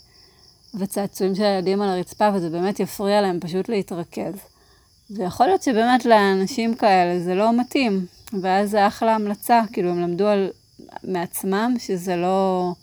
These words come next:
שזה לא עובד עבורם, והם נותנים את העצה הזו הלאה, וזה מהמם, אחלה. השאלה, האם עכשיו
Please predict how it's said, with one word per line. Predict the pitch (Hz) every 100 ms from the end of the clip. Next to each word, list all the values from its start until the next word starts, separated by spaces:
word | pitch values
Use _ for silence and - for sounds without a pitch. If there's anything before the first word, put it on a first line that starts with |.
| - - - - _ - -
שזה | 180 190
לא | 202
עובד | 202 170 165
עבורם, | 165 185 220 277 240
והם | 196 185
נותנים | 185 - 220
את | 226
העצה | 208 - 196
הזו | 190 175 175
הלאה, | 196 226 240
וזה | 190 185 175
מהמם, | 175 170 165 175 208 -
אחלה. | 196 196 - 185 165 _ _ _ - _ -
השאלה, | - 190 185 226 -
האם | 185 175 226 254
עכשיו | 214 - 208